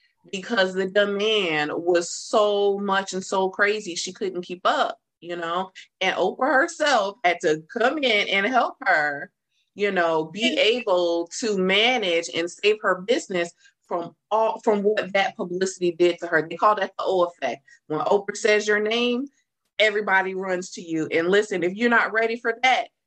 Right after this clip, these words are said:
Speaker 1: don't
Speaker 2: Oh.
Speaker 1: be trying to be in O magazine. <laughs>
Speaker 2: And that's
Speaker 1: It'll
Speaker 2: the
Speaker 1: be your
Speaker 2: biggest
Speaker 1: grand
Speaker 2: thing.
Speaker 1: opening and your grand closing. And that's really embarrassing. And, you know,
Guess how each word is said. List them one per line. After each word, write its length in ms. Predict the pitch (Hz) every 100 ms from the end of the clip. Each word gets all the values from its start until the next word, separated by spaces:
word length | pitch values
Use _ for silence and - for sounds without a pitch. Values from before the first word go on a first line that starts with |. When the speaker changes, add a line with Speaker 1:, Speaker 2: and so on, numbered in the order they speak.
| _
Speaker 1:
don't 240 | 330 370 254
Speaker 2:
Oh. 20 |
Speaker 1:
be 60 | -
trying 340 | - 277 277
to 60 | 254
be 180 | 240 240
in 80 | 226
O 180 | 214 226
magazine. 560 | 214 208 202 208 233 -
<laughs> 40 | - - - 311
Speaker 2:
And 100 | 311
that's 220 | 339 427
Speaker 1:
It'll 120 | 440 415
Speaker 2:
the 60 |
Speaker 1:
be 80 | -
your 140 | 208 196
Speaker 2:
biggest 120 | 214
Speaker 1:
grand 260 | 214 220 220
Speaker 2:
thing. 60 |
Speaker 1:
opening 340 | 226 240 233 220
and 100 | 185
your 140 | 190 190
grand 320 | 185 190 185
closing. 440 | - 180 180 175 165
And 120 | 185
that's 180 | 190 -
really 280 | 190 190 180
embarrassing. 840 | 170 170 165 165 - 139 139 143 -
And, 240 | 156 156
you 120 | 175
know, 240 | 170 156